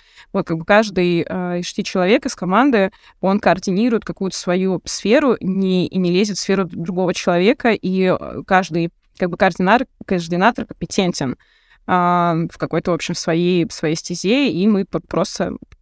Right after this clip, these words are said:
мы просто занимаемся каждый, а, каждым своим делом, и как бы с уважением, пониманием относимся, а, к сферам, а, в общем, другого человека.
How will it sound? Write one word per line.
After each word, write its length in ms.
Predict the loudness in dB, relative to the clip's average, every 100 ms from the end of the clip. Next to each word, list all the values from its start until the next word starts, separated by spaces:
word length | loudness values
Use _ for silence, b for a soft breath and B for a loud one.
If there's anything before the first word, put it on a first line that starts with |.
| _ _ -20 B B
мы 120 | -4 0
просто 260 | -2 -2
занимаемся 440 | -2 0 0 0 0
каждый, 420 | 0 0 -2 -4 _ _ -8
а, 200 | -4 -2
каждым 280 | -2 -2 -4
своим 600 | -2 -2 -2 -2 -4 -4
делом, 480 | 0 2 4 2 -2
и 60 |
как 140 | -4 -6
бы 100 | -6
с 260 | -6 -4 -2
уважением, 1000 | 0 -2 -4 -6 -10 -6 -2 2 2 2
пониманием 640 | 0 0 2 0 0 -2 -6 _ -6
относимся, 760 | -4 -2 -4 -4 -2 -2 -2 -6 _ _ _ _ -4
а, 340 | 0 0 0 -2
к 480 | -2 0 2 2 0
сферам, 480 | -2 -2 2 2 2 -4 _ _ _ _ _ _ _ -2
а, 320 | 0 2 0
в 20 |
общем, 200 | 0 0
другого 260 | 2 2 0
человека. 540 | 2 2 2 -2 -8